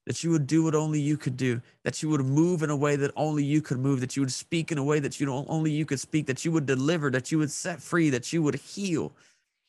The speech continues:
God, I pray for life change to come this weekend over many people's lives. In Jesus' name I pray.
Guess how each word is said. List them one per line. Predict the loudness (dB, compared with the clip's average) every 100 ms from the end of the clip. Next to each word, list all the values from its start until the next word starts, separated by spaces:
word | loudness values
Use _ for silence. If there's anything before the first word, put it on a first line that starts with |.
| _ _ _ _
God, | 0 0
I |
pray | 0 0 2
for | 2
life | 0 2 0 -2 -8
change | -10 -8 -2 -2 -2 -6 -12 _ _ _ _ _ -6
to | -4
come | 0 0 0 0
this | 0 -2
weekend | -2 -2 -2 -4 -6 -16 _ _ _
over | 0 2 2
many | 2 0
people's | 0 0 0 -2
lives. | -2 -4 -8 -12 -14 _ _ _ _ _ -2
In | 0 0
Jesus' | -2 -2 -2 -2 -4
name | -2 0
I | 0
pray. | -2 -2 -2 -4